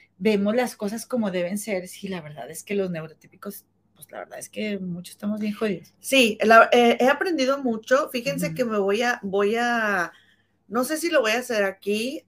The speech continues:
Speaker 2: o voy a abrir otro canal,
Speaker 1: Ujú.
Speaker 2: comadre, por-, voy a empezar a hacer videos de, de autismo,
Speaker 1: Ujú.
Speaker 2: de todo lo que me ha servido, porque cerquita de aquí hay una persona con la que yo traigo a Victoria,
Speaker 1: Ujú.
Speaker 2: que ha cambiado mi vida.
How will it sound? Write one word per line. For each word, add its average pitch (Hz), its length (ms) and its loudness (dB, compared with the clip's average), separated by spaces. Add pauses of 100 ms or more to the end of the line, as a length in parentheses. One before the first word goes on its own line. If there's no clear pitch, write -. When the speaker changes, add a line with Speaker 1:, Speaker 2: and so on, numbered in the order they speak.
Speaker 2:
o 208 240 4
voy 190 580 0
a 185 60 0
abrir 175 240 -2
otro 202 260 -6
canal, 170 480 -6 (120)
Speaker 1:
Ujú. 165 420 -16
Speaker 2:
comadre, 185 540 -2 (100)
por-, 208 280 -2
voy 214 160 -2
a 220 40 0
empezar 226 380 -2
a 220 40 -2
hacer 214 280 -4
videos 202 480 2
de, 185 320 0
de 175 80 0
autismo, 214 720 -2 (180)
Speaker 1:
Ujú. 185 420 -4
Speaker 2:
de 202 120 2
todo 202 260 2
lo 214 120 -2
que 220 80 -8
me 202 100 -2
ha 196 40 -4
servido, 202 500 -2
porque 196 320 -6
cerquita 202 540 -4
de 240 120 -2
aquí 202 480 -2
hay 208 160 2
una 208 220 0
persona 196 380 -4
con 208 160 -6
la 98 120 -4
que - 160 -2
yo 175 160 -2
traigo 196 280 0
a 202 60 2
Victoria, 190 720 0
Speaker 1:
Ujú. 170 240 -12 (960)
Speaker 2:
que 240 100 2
ha 233 60 0
cambiado 262 380 6
mi 240 200 0
vida. 185 380 2